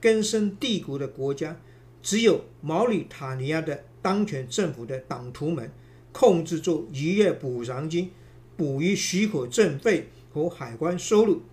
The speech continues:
当一个国家崩溃时，比如在索马里，欧洲人在没有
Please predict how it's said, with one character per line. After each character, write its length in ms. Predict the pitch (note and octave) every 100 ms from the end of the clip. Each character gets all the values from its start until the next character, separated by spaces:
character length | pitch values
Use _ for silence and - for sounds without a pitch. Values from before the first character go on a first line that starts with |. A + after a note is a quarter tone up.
| - - - - - - -
当 240 | A#3+ A#3+ A#3+
一 80 |
个 160 | A3+ F#3+
国 340 | - D#3 D#3
家 320 | F3+ A3+ A3+ A3 -
崩 180 | B3 B3+
溃 200 | C4 F3
时， 320 | - C#3 - - - -
比 140 | D3
如 180 | E3 G3+
在 320 | G3+ D#3 - - -
索 240 | - G#3+
马 220 | E3 D3+
里， 200 | C#3+ G#2+ - - - - -
欧 200 | A3 A#3+
洲 200 | A#3 A#3
人 160 | F3+ E3
在 240 | F3+ D3
没 300 | C3+ C#3+ B3
有 180 | F#3+ A#2+